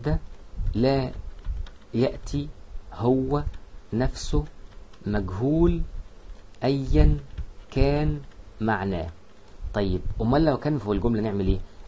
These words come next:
على سبيل المثال لما نقول مثلًا سهى has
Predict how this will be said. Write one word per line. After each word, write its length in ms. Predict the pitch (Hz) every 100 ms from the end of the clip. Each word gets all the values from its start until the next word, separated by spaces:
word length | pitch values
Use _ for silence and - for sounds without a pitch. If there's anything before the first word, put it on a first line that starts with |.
| -
على 160 | 113 131
سبيل 220 | 123 120
المثال 380 | 113 98 87 85 - - - -
لما 160 | 101 104
نقول 160 | 143
مثلًا 300 | 165 160 127
سهى 360 | - 151 147 156 - - - - - - - -
has 440 | - 120 131 135